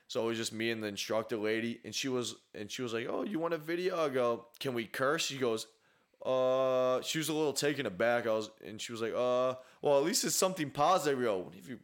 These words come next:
ever equated cursing to something positive? I mean, I guess fuck yeah," but what I wanted to say was, "Yeah, I climbed the Sydney Harbor Bridge and there was nothing but fucking tourists," <laughs> was what I wanted to say on the video, but she wa-,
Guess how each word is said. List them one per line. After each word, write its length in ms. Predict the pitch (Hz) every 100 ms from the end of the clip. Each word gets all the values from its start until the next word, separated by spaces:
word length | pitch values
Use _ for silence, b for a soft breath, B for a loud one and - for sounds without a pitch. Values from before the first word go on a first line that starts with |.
| -
ever 220 | 104 120
equated 480 | 107 - 131 107 85
cursing 480 | - 123 127 113 98
to 60 | 92
something 340 | 123 120 92
positive? 540 | - 104 110 90 85
I 40 | 87
mean, 200 | 98 90
I 80 | 92
guess 180 | 107
fuck 380 | - - 101 -
yeah," 240 | 95 101 90
but 280 | 78 78 - - B B B B B
what 160 | 139
I 80 | 156
wanted 300 | 156 175 165
to 80 | 151
say 280 | - 160 170
was, 440 | 147 127 113 - b b b b
"Yeah, 220 | - -
I 60 |
climbed 280 | 143 156 151
the 60 | 135
Sydney 300 | - 139 135
Harbor 320 | 131 131 117
Bridge 300 | 98 117 120
and 100 | 107
there 80 | 117
was 100 | 110
nothing 240 | 120 120
but 140 | 101 90
fucking 480 | - 117 - 101
tourists," 880 | 92 110 104 104 98 92 - - - - -
<laughs> 140 | -
was 200 | 143 131
what 160 | 135 139
I 40 |
wanted 280 | 127 143 131
to 80 | 131
say 240 | - 135
on 100 | 135
the 80 | 120
video, 580 | 92 123 127 120 117 113
but 280 | 110 107
she 100 | -
wa-, 160 | 147 143